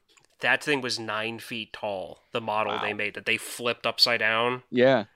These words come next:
Speaker 1: and everything. That's nine-foot-tall model that they built. And, and he kept it in his garage, Steven.
Speaker 2: So was this, how, okay, I didn't look this up purposely to talk about it. How early was this in Steven Spielberg's career?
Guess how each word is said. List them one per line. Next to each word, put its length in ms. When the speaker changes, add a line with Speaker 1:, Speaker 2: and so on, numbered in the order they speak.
Speaker 1:
and 100
everything. 460
That's 200
nine-foot-tall 1000
model 560
that 120
they 120
built. 360
And, 220
and 100
he 60
kept 280
it 80
in 120
his 160
garage, 680
Steven. 480
Speaker 2:
So 420
was 280
this, 380
how, 320
okay, 260
I 120
didn't 220
look 140
this 240
up 160
purposely 440
to 80
talk 240
about 220
it. 60
How 200
early 280
was 160
this 200
in 80
Steven 300
Spielberg's 420
career? 320